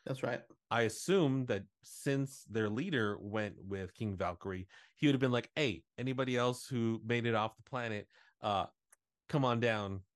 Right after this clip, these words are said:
Speaker 2: We're gonna be right over here."
Speaker 1: I, yeah, I would think that they all, all of them that escaped that planet also went to New Asgard.
Speaker 2: Yeah.
Speaker 1: That would be
Speaker 2: That's
Speaker 1: my, that would be my guess.
Speaker 2: Yeah.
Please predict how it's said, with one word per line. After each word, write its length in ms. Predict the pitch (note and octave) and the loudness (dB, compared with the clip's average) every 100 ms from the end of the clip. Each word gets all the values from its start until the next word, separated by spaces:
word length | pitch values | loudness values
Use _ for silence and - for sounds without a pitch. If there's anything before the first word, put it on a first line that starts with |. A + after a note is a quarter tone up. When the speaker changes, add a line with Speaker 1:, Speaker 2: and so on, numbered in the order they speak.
| _ | _
Speaker 2:
We're 140 | A#2 | -4
gonna 160 | A2 G#2 | 0 -2
be 260 | G2 F#2 F#2 _ | -2 -4 -6 _
right 200 | G2+ F#2+ | -2 -2
over 180 | F#2+ - | -2 -6
here." 320 | F#2+ D2 A2 _ _ _ _ _ _ _ _ _ | -8 -10 -14 _ _ _ _ _ _ _ _ _
Speaker 1:
I, 140 | C#4+ - - _ _ _ _ _ _ _ | 2 2 -2 _ _ _ _ _ _ _
yeah, 280 | G#3+ C#3 F#2+ - | 6 6 2 0
I 100 | F3+ | 4
would 180 | F3+ F3 | 6 6
think 200 | E3 D3 | 6 4
that 180 | D3 C3 | 2 4
they 180 | B2+ B2+ - | 2 2 4
all, 440 | D3 C3 B2+ - - | 4 6 4 2 2
all 260 | F3 F3+ | 6 6
of 100 | E3+ | 6
them 180 | E3 D3 | 4 4
that 120 | C#3 | 2
escaped 360 | C3+ - C#3 C3 | 0 -2 -4 -2
that 180 | G2 - | -6 -4
planet 420 | A#2 G2 F#2+ - _ | -6 -4 -6 -10 _
also 340 | - - - F#2 | 0 2 2 0
went 340 | F2 F2 - | -2 -6 -6
to 100 | - | -6
New 160 | E2 B1 | -4 -8
Asgard. 400 | - - - - _ _ _ _ _ _ _ - | -10 -10 -12 -12 _ _ _ _ _ _ _ -14
Speaker 2:
Yeah. 160 | - - _ _ _ | -14 -14 _ _ _
Speaker 1:
That 100 | D3+ | 6
would 100 | B2+ | 6
be 100 | B2 | 4
Speaker 2:
That's 60 | G#2 | 0
Speaker 1:
my, 220 | F2 D#2 - _ - | -2 -4 -10 _ -6
that 80 | - | -6
would 120 | - | -6
be 100 | - | -6
my 160 | - | -6
guess. 380 | - - - - _ _ _ - | -4 -8 -8 -12 _ _ _ -16
Speaker 2:
Yeah. 160 | D#2+ | -14